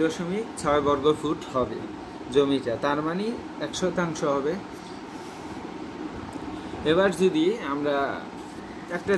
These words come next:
জমি হচ্ছে বড়, আমরা জানি না সেই জমিটা, এখানে এটা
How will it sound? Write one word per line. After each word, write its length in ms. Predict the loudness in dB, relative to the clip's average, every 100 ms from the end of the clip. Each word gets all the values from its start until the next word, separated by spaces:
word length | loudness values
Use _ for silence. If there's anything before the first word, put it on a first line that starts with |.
| 4
জমি 220 | 2 4 2
হচ্ছে 260 | 0 0 0 6
বড়, 180 | 6 6 2 2
আমরা 180 | 0 2
জানি 220 | 2 0 0
না 60 | -2 -2 -2
সেই 180 | -2 0 0
জমিটা, 420 | 0 0 0 -2 -4 -10 -12 -12 -12 -12 -10 -10 -10 -10 -10 -10 -8 -8 -8 -8 -8 -4 -2
এখানে 300 | 0 0 2 0 -2 -6 -8 -8 -8 -10 -10 -10 -10 -8 -6 -8 -8 -8 -8 -8 -10 -10 -10 -10 -10 -10 -8
এটা 200 | -6 -2